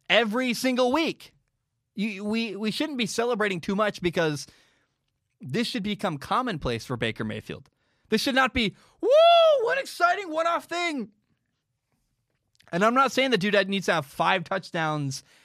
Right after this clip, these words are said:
and eighteen completions in a row every single week. But what I'm saying is twenty-two for twenty-eight, that's actually maybe what he should be every week.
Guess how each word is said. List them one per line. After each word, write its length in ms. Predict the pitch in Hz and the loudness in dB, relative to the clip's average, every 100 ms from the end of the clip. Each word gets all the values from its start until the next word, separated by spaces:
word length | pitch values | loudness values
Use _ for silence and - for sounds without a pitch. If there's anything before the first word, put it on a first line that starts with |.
| _ _ - | _ _ -4
and 160 | 165 170 | -4 0
eighteen 360 | 214 196 208 | -2 -2 -4
completions 420 | 170 185 170 151 | -2 0 0 0
in 80 | 160 | 0
a 40 | 185 | 2
row 180 | 175 | 2
every 200 | 143 151 | 2 -2
single 240 | 143 143 143 | -4 -4 -4
week. 180 | 160 - | -4 -4
But 160 | 147 | -4
what 120 | 156 160 | -2 -2
I'm 100 | 143 | -2
saying 380 | 214 285 262 | -2 -2 -2
is 320 | 131 117 127 - _ _ _ _ _ _ _ _ _ _ _ _ | -2 -4 -10 -18 _ _ _ _ _ _ _ _ _ _ _ _
twenty-two 420 | - 226 294 285 262 | -6 -2 -2 -2 -4
for 100 | 233 | -4
twenty-eight, 580 | 233 208 233 285 147 147 | -2 0 0 0 -2 0
that's 300 | 214 294 254 | 0 0 0
actually 460 | 233 - 202 175 | 0 0 0 0
maybe 220 | 170 190 | 0 0
what 140 | 185 185 | 2 0
he 60 | |
should 200 | - 302 | 0 -2
be 140 | 277 151 | 0 0
every 160 | 131 | 0
week. 380 | 123 113 - - | -4 -6 -12 -20